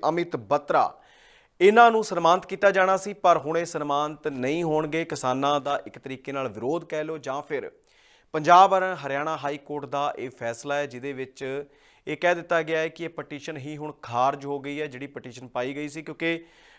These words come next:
ਪਟੀਸ਼ਨ ਦੇ ਵਿੱਚ ਇਹ ਕਿਹਾ ਗਿਆ ਸੀਗਾ ਕਿ ਜਿਹੜੇ ਨਾਮ ਨੇ ਇਹਨਾਂ ਨੂੰ ਕਿਸ ਬਿਹਾਫ ਦੇ ਉੱਤੇ ਭੇਜਿਆ ਗਿਆ ਹੈ ਜਾਂ ਕਿਉਂ ਇਹਨਾਂ ਨੂੰ ਸਨਮਾਨਿਤ ਕੀਤਾ ਜਾ ਰਿਹਾ, ਤਾਂ ਕੇਂਦਰ ਸਰਕਾਰ ਨੇ ਉਹਦੇ ਉੱਤੇ ਆਪਣਾ ਜਿਹੜਾ ਦਿੱਤਾ ਹੈ,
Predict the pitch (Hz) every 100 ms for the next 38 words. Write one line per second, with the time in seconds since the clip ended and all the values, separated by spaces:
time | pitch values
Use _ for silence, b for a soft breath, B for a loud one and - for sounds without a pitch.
0 | b 170 190 175 220 208 202 202 196 185
1 | 185 180 180 175 180 180 180 175 180 190
2 | - _ b b b - 123 165 180 156
3 | 139 151 165 170 170 170 165 - 139 117
4 | 113 131 135 151 151 - 147 151 147 139
5 | 113 131 135 143 151 127 127 131 - 143
6 | 160 151 147 - 120 120 135 - 139 147
7 | 143 147 151 160 - 131 135 147 139 131
8 | 123 123 127 135 135 123 120 127 127 127
9 | b b b b b 120 135 135 139 -
10 | b b b b 110 104 - 185 185 180
11 | -